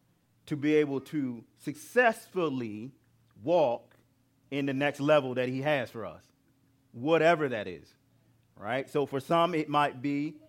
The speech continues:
bitterness. For some, it might be forgiveness. For some, it, it might be, um, you know, getting refocused in the Word of God.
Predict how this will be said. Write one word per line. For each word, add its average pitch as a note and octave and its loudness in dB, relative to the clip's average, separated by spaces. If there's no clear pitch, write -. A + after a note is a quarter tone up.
bitterness. A#2+ 0
For - -20
some, C3+ -2
it A#2+ -6
might B2 -2
be B2+ -6
forgiveness. B2+ -8
For G2+ -18
some, C3 -6
it, B2 -6
it B2+ -6
might B2 -4
be, A#2+ -10
um, G#2 -8
you A#2+ -6
know, G#2+ -6
getting D3 0
refocused D#3 -8
in B2 -8
the B2 -8
Word D3 0
of G2 -8
God. F2 -14